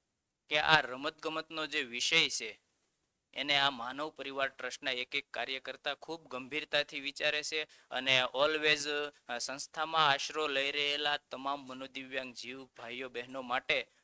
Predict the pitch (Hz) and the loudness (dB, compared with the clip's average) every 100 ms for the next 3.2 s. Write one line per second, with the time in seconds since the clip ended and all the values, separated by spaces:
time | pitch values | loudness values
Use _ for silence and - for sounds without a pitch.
0 | _ 120 117 123 135 131 143 147 - 131 | _ -6 -4 -4 -4 -4 -2 -4 0 0
1 | 143 - 151 - 139 139 - 135 143 135 | -2 -6 -6 -2 0 0 -2 -4 -4 -4
2 | 135 139 123 120 - 170 175 160 151 143 | -4 -6 -6 -8 0 0 2 4 4 2
3 | 123 123 | -2 -4